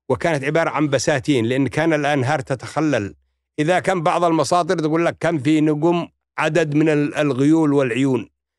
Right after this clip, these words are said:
أنا عرفت، آه، يعني بعض العيون، عرفت الغيول الذي في حده، عرفت الغيل الأسود الذي يمر من وسط صنعاء، عرفت عيون في، آه، نجم،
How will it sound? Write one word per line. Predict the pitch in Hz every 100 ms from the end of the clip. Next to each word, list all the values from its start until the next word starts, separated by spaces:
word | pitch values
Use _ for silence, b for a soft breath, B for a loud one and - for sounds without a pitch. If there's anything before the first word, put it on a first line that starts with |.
| _ _ _ 185
أنا | 208 175
عرفت، | 175 202 - -
آه، | 160 175 170 160 156 165
يعني | 170 180
بعض | 175 202 175
العيون، | 156 123 123 120
عرفت | 117 147 135 -
الغيول | 139 123 120 117 117 127 143 147 135
الذي | 123 113 113 117
في | 98 117 110
حده، | 92 151 127 151 131 _ _ _ 131
عرفت | 147 117 147
الغيل | 123 131 123
الأسود | 113 117 - 123 117 _ _
الذي | 113 104 117
يمر | 113 123 117
من |
وسط | 120 117 113
صنعاء، | 98 123 120 120 117 _ _ _
عرفت | 135 156 147 -
عيون | 135 123 135 156 147
في، | 110 120 117 113 113
آه، | 110
نجم، | 117 131 127 127